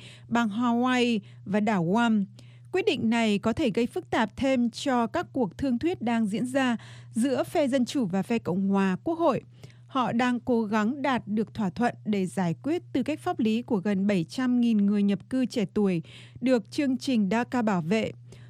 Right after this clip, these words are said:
Dù phán quyết ban đầu của tòa án củng cố vị thế đàm phán của phe Dân chủ,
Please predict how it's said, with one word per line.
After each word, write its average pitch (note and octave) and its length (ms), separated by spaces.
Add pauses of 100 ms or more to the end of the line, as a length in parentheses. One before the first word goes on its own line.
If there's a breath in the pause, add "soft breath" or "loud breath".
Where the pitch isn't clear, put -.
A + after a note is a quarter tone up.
Dù C4+ 200
phán B3 200
quyết F4+ 180
ban C#4 180
đầu A#3+ 240
của G3+ 180
tòa G3+ 220
án G3+ 280
củng A#3+ 220
cố G#3 200
vị A#3 260
thế A3 180
đàm A#3 200
phán G3+ 280
của B3+ 120
phe A#3+ 220
Dân A#3+ 180
chủ, A#3 260